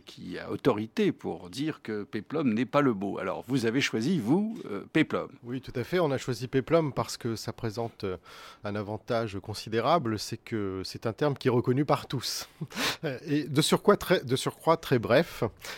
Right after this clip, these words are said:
Speaker 2: euh, ce qui, euh, évidemment, pour, euh, communiquer, euh, sur le sujet, c'est un avantage considérable. On a quand même respecté les préconisations de Claude Aziza, au sens où, conformément à ce qu'il écrit dans le livre, euh, Le péplum, un mauvais genre, nous n'avons pas mis d'accent sur le mot,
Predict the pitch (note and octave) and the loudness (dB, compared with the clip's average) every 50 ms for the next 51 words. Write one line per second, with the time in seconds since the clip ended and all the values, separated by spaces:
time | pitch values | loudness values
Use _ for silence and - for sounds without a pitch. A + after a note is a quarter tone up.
0 | - - - B2+ A2+ - - - - A2 A2 G#2 G2+ G2 F2+ F2 E2+ - G#2+ G2+ | -8 -4 -2 -2 -2 -2 -4 -10 -8 -6 -4 -2 -2 -2 -2 -4 -6 -6 -6 -4
1 | G#2+ G#2+ G2 G2 F#2 G#2 A#2+ B2 A2+ - - - F#2+ F2 D#2+ E2+ D#2+ E2 F2 E2+ | -2 0 0 2 4 4 4 4 2 0 -8 -12 -10 -10 -8 -8 -8 -8 -10 -4
2 | - - C3 C3+ C3+ C3+ C3+ C3+ B2+ B2 - - C3+ C#3 C3+ B2+ G#2 G2 F#2+ F#2+ | 0 2 2 4 4 4 4 2 2 0 0 2 4 4 6 6 4 4 2 0
3 | - - G2+ F#2+ F#2 F2+ - - G#2 G2+ G2 C3+ C3+ C3 G#2+ F#2 F2 - - G2+ | -2 -2 -2 -2 -4 -4 -6 -8 -6 -4 -2 -2 0 0 -2 -4 -6 -8 -10 -10
4 | - F#2+ F2+ F2+ F2 F2+ F2 G#2+ G2+ - - G#2 - - G#2 F#2 G#2+ G#2 D3 F#3 | -8 -6 -6 -4 -4 -4 -4 -6 -6 -6 -8 -10 -8 -8 -6 -4 0 2 2 2
5 | G3 E3+ - - - - - - - - D#3 D3+ D#3+ E3 D3+ - D#3+ D#3 D#3 C#3 | 0 -2 -6 -10 -14 -14 -14 -10 0 6 8 10 10 10 10 10 8 8 8 6
6 | A2+ C#3 D#3 - - E3 D3 - - - E3 C#3+ A#2+ - - B2+ - - A2+ A2+ | 6 6 4 4 4 0 0 2 2 2 4 4 4 2 0 -2 -2 -2 -2 -2
7 | G#2 G#2 G#2+ - - B2 A2 G2 - - G#2+ G2+ G2+ F2 G2 G2 F2+ A2 C#3+ E3 | 0 -2 -2 -2 -2 -2 -2 -2 -2 -2 -2 -2 -2 -2 -4 -4 -2 0 0 0
8 | G3 F#3+ C3 A#2+ A2+ - - C#3 C#3 B2+ - - - G#2 G2+ - - D3+ - - | 0 0 -2 -4 -4 -4 -4 -4 -4 -4 -6 -6 -6 -6 -2 0 0 0 2 4
9 | D3+ C#3 C3+ C3 B2+ C3 C3+ B2+ A#2 - - - - - - - - - B2 A2 | 4 4 4 4 2 2 2 0 0 -4 -14 -16 -16 -16 -16 -14 -8 -4 -4 -4
10 | - - - A#2+ A2+ A2+ - - - C#3 B2+ G#2+ G2 G2+ G2+ G2+ G#2+ A#2+ A#2+ G#2+ | -4 -2 -2 0 0 -2 -2 -4 -2 0 0 2 2 2 2 2 0 0 0 0
11 | F#2+ G2 F#2+ F#2+ F#2+ G2+ A2+ - C3+ B2+ - C3 B2+ A#2+ A2 A2 A2+ A2 A2 A2+ | 2 2 0 0 0 0 2 4 4 6 6 6 6 6 6 6 4 4 4 4
12 | A2 C3 F#3+ F#3+ E3+ C#3 C#3 C#3 C3+ C#3+ C#3 E3+ E3+ F#3 G3 E3+ D#3+ D3 - - | 4 4 4 4 6 6 6 6 6 6 6 6 6 8 8 6 6 6 4 2
13 | - B2 A2 G2+ G2 - _ _ - - - C#3 A#2 A2 A2 G#2 A2+ C3 C#3+ C#3+ | 0 0 0 0 -2 -8 _ _ -8 -2 2 2 4 4 4 4 6 6 6 6